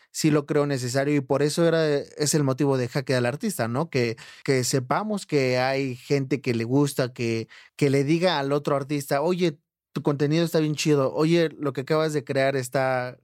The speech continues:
bien padre", y que haya una página que te, que esté compartiendo lo tuyo, aún así tengas pocos números, ¿sabes? Me refiero a cuántos seguidores y demás, aún así,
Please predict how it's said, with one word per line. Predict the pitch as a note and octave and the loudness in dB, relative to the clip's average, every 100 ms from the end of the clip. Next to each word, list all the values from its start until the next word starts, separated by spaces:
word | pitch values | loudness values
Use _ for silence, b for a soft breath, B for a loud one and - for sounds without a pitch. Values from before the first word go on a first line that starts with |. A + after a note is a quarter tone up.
| - | -14
bien | C#3 C#3+ C#3+ | -2 0 0
padre", | B2+ B2+ A#2+ A#2 B B B B _ | 0 -2 -2 -6 B B B B _
y | D#3 C3 | 0 2
que | D3+ C#3+ C3+ C3+ | 2 2 4 2
haya | C#3+ D3+ D3+ D3 C#3+ D3 G2 C3+ | 2 0 0 0 0 -2 -6 -4
una | D3 D3+ C#3+ - | -2 0 0 -2
página | D3+ - C#3+ C3 | -10 -6 -4 -4
que | C3 | -4
te, | B2+ B2 B2 A#2+ - | -2 0 0 0 -2
que | |
esté | C3+ D3 | -2 -2
compartiendo | C#3+ C3+ B2 B2 C3+ C3 | -2 -2 -2 -2 -2 0
lo | B2 | 0
tuyo, | C#3+ C#3+ D3 | 2 2 2
aún | C3 D3+ | 2 -2
así | E3 D#3 D#3+ | -2 -2 -4
tengas | D3+ D#3+ D#3+ | -2 -2 -2
pocos | - D3+ D3+ D3 | -4 -2 -2 0
números, | D3 C3+ A2 | 0 0 -2
¿sabes? | A2 A#2+ C#3+ - _ - | -2 -2 -2 -4 _ -2
Me | B2+ | 0
refiero | B2 A#2+ C#3 C3+ | 0 0 0 0
a | |
cuántos | B2+ B2 B2 A#2+ A2+ | -2 -6 -4 -4 -2
seguidores | B2 B2+ C3 C3 A#2+ B2+ | 0 2 2 2 -2 -4
y | |
demás, | A#2 B2 F3 B B B - | -2 -2 -4 B B B -4
aún | B2+ D#3 | -2 0
así, | E3+ D#3+ F#3 F#3 F#3+ - | 0 0 2 2 -2 -6